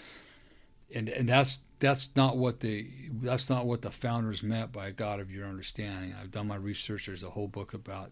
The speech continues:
uh, um, by, by Dick Beat that talks about this, is that God of your understanding was, when I walked into A A, it was that one that molested me, beat me. He was evil, he was wicked, he was judging, he was throwing lightning bolts at me, he was mean.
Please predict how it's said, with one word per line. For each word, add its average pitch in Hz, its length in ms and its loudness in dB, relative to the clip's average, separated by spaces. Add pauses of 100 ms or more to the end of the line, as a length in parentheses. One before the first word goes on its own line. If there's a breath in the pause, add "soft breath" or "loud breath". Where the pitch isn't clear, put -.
(120)
uh, 104 360 -14 (760 soft breath)
um, 139 360 -14 (580)
by, 101 160 -6 (260)
by 101 100 -2
Dick 107 320 -4
Beat 101 280 -4 (120)
that 98 160 -6
talks 104 300 -2
about 98 340 -6
this, 95 300 -8
is 101 80 -8
that 107 260 -8
God 135 240 6
of 117 100 4
your 123 140 6
understanding 107 720 0
was, 98 360 -6 (240 loud breath)
when 113 120 -4
I 117 60 2
walked 120 340 4
into 113 200 4
A 98 400 -4
A, - 20 -4
it 98 80 -4
was 104 200 -2
that 101 120 -2
one 107 240 0
that 104 140 -4
molested 98 500 -4
me, 90 120 -8
beat 101 260 -6
me. 95 120 -10
He 95 140 -8
was 95 180 -10
evil, 101 260 0
he 92 100 -8
was 92 180 -12
wicked, 110 320 -2
he 98 60 -6
was 92 100 -12
judging, 107 400 -2
he 92 80 -8
was 95 120 -8
throwing 120 200 2
lightning 110 260 -2
bolts 101 280 -8
at 95 100 -6
me, 98 140 -6
he 107 80 2
was 104 140 2
mean. 113 440 8